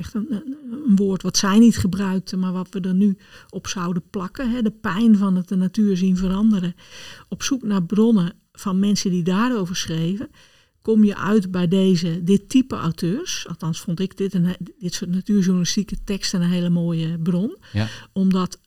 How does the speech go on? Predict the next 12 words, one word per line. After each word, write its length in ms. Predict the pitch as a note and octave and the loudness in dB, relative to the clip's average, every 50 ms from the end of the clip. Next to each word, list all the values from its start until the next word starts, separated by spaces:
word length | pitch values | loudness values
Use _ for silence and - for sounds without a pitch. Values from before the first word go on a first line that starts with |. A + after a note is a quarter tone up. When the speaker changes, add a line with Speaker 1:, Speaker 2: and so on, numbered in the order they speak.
| _ _ _ _ _ _ _ _ | _ _ _ _ _ _ _ _
Speaker 1:
voor 140 | - - - | -12 -8 -6
al 160 | - D#3+ G#3 | -4 0 2
deze 280 | A3 B3+ C4+ C#4 C4+ B3+ | 2 2 4 4 6 6
mensen 340 | B3+ B3+ B3+ A#3+ - A3 | 6 6 4 2 0 -2
geldt 340 | - - A#3 A3 A3+ A3 - | -4 -2 -2 -2 -2 -2 -2
dat 280 | - G3 G3 - - - - | -4 -6 -6 -6 -10 -14 -10
ze 200 | - - - G3 | -8 -6 -2 -2
schrijven 520 | - - - G3 G3+ A3+ A#3 F#3 F#3 F#3 | -2 0 0 0 2 2 2 2 2 2
wel 300 | F#3 F3+ F3 F3 F3 D#3+ | 0 0 0 -2 -2 -2
wandelingen, 560 | D#3+ D3+ E3+ F3+ G3 A3 A#3 A#3+ B3 B3+ A#3+ | -2 0 2 4 4 4 4 4 4 4 4
botanische 560 | G3 F#3+ - G3+ F3+ E3 E3+ F#3 - - G3 | 4 2 2 0 0 2 2 2 2 0 0
wandelingen, 560 | F3+ F3 E3+ E3+ F3+ G3 G#3+ B3 C4 D4+ D#4 | -2 0 0 0 0 0 -2 -2 -4 -6 -8